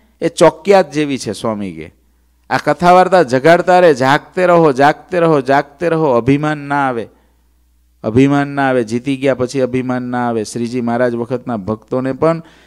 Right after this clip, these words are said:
જ્યારે જીતી ગયા હોય નિજ મનને પણ જો અભિમાન આવ્યું છે ને સાધુનો સમાગમ છોડ્યો છે, નિર્માણીપણું, દાસપણું છોડ્યું છે, તો એ સમયે પણ સંતો ભક્તોને વિઘન આવે છે,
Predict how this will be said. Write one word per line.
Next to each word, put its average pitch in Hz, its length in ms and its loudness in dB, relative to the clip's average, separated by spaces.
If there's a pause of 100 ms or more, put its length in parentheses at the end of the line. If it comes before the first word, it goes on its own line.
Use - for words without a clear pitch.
(140)
જ્યારે 123 220 0
જીતી 117 400 -4
ગયા 135 240 0
હોય 135 180 2
નિજ 127 280 -6
મનને 127 300 -6
પણ 120 220 -4
જો 117 160 0
અભિમાન 120 420 -2
આવ્યું 135 220 -2
છે 131 100 -6
ને 120 80 -8
સાધુનો 117 460 -4
સમાગમ 127 480 -6
છોડ્યો 127 260 -2
છે, 131 120 -6
નિર્માણીપણું, 120 800 -4
દાસપણું 123 580 -6
છોડ્યું 151 340 0
છે, 175 220 0
તો - 420 -16
એ 131 200 0
સમયે 123 400 -4
પણ 120 180 -4
સંતો 113 420 -4
ભક્તોને 107 460 -4
વિઘન 98 420 -6
આવે 92 260 -12
છે, - 200 -20